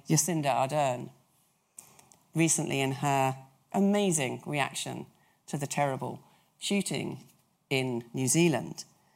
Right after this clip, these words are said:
But I was fascinated when I read in the Guardian article about her on Saturday that she said, when asked,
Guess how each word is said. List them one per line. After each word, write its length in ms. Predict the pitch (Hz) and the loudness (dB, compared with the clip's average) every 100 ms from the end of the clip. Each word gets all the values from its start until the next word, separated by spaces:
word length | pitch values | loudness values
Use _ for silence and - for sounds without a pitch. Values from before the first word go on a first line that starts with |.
| _ _ _ - | _ _ _ 2
But 100 | 180 | 6
I 60 | |
was 140 | 190 - | 6 6
fascinated 640 | - 262 247 190 170 156 | 6 4 4 2 2 0
when 160 | 147 143 | -4 -4
I 120 | 135 | -4
read 360 | 139 170 151 139 | -2 0 0 -2
in 180 | 135 | -4
the 80 | 135 | -2
Guardian 440 | 143 165 160 147 139 | 4 4 4 0 -2
article 400 | 143 147 - 139 | -2 -4 -6 -4
about 300 | 135 131 127 | -2 -2 -2
her 260 | 131 123 | -2 -2
on 140 | 123 127 | -2 0
Saturday 680 | - 262 214 123 123 135 - _ _ _ _ _ _ - | 0 2 0 0 0 -2 -10 _ _ _ _ _ _ 4
that 200 | 147 - | 4 4
she 180 | - 151 | 2 2
said, 460 | - 151 143 135 - - - _ _ _ _ _ - | 4 6 6 4 0 -2 -14 _ _ _ _ _ 0
when 180 | 156 147 | 2 6
asked, 680 | 160 - - - - - | 6 4 2 -2 -2 -8